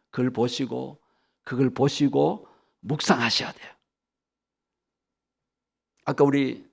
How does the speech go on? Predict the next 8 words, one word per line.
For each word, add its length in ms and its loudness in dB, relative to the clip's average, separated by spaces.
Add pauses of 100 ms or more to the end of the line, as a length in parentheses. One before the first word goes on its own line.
(340)
기도하시는 480 4
집사님이 760 -2 (140)
지난 260 4
주일 260 6
말씀을, 640 -2 (280)
어, 160 -16
리바이벌 440 4
하셨는데, 640 -12